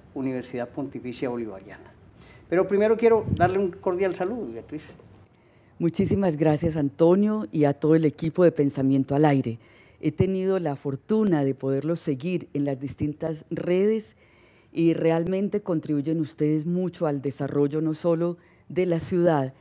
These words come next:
Speaker 2: sino del país y del mundo, porque tengo entendido que tienen buenos seguidores en el exterior. Entonces, muchísimas gracias por esta especial
Speaker 1: Ok.
Speaker 2: invitación.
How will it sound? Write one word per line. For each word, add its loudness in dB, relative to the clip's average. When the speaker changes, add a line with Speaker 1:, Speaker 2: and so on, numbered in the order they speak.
Speaker 2:
sino 2
del -2
país -4
y 0
del 2
mundo, 0
porque -4
tengo 0
entendido 0
que -6
tienen -2
buenos 2
seguidores -2
en -2
el -6
exterior. -4
Entonces, -2
muchísimas -4
gracias -6
por -2
esta -4
especial -8
Speaker 1:
Ok. -8
Speaker 2:
invitación. -8